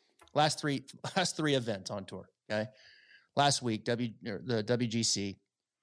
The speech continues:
nine point six strokes gained approach. Uh, the week before that, Genesis,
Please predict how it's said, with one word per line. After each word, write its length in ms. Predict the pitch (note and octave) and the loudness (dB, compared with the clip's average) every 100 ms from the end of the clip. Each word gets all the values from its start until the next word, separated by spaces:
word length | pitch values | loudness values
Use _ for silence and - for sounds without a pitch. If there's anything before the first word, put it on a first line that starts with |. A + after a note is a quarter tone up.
| - | 0
nine 200 | C#3+ D#3 | 2 4
point 240 | D#3+ B2+ | 2 0
six 260 | - B2 - | 0 0 0
strokes 280 | A#2 G#2+ - | -2 -2 -2
gained 220 | G2 F#2+ | -6 -8
approach. 400 | F#2+ A2 F2+ - - _ _ _ _ _ _ _ _ _ - | -10 -8 -8 -10 -20 _ _ _ _ _ _ _ _ _ 2
Uh, 180 | C3+ A#2+ | 6 8
the 80 | B2+ | 6
week 140 | D#3 | 4
before 200 | C#3+ D3 | 6 6
that, 180 | B2+ A2 | 6 6
Genesis, 460 | A#2+ G#2+ - F2+ | 6 6 2 0